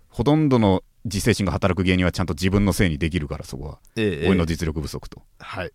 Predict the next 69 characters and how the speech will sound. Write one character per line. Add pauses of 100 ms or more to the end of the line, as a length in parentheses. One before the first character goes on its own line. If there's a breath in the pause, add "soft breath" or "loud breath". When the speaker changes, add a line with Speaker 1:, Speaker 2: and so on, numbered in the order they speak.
Speaker 1:
ら、
そ
こ
は
気
に
せ
ず、 (340)
Speaker 2:
え
え。 (220)
Speaker 1:
む
し
ろ
表
立
っ
た、 (240)
痛
い、 (460)
痛
さ
が
な
い
Speaker 2:
う
ん。 (380)
Speaker 1:
応
援
を
し
て
ほ
し
い
と。 (140)
Speaker 2:
な
る
ほ
ど
ね。
Speaker 1:
痛
い
や
つ
は
邪
魔 (400)
か
も
し
れ
ん。
Speaker 2:
は
い。 (440)
Speaker 1:
ま
あ、
う
ち
の
と
こ
に
は
そ
ん
な
い
な
い、